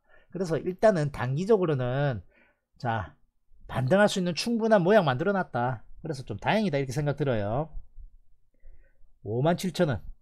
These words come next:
오만 칠천 원 갖고 계신다. 자, 그래서 이것만 가지고 그럼 자, 간단하게 설명하자면요.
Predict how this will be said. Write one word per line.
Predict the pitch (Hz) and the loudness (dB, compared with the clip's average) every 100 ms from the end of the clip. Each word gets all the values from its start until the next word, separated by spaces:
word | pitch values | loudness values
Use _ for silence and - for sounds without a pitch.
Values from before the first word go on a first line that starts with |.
| - - - - - - - - - | -18 -18 -16 -20 -20 -16 -16 -16 -16
오만 | - 117 143 | -10 -8 -6
칠천 | 147 143 | -6 -6
원 | 123 | -6
갖고 | 117 | -8
계신다. | 101 - 95 87 - - - | -10 -10 -14 -16 -20 -20 -12
자, | - - | -8 2
그래서 | 214 202 180 151 | 4 6 6 4
이것만 | 214 220 254 214 | 0 2 4 6
가지고 | 202 190 160 | 4 2 -2
그럼 | 139 123 | -2 -4
자, | 131 151 | -6 -6
간단하게 | 143 185 190 | -4 0 0
설명하자면요. | - 208 190 208 202 151 147 175 135 98 | 0 0 2 4 2 2 2 2 0 -2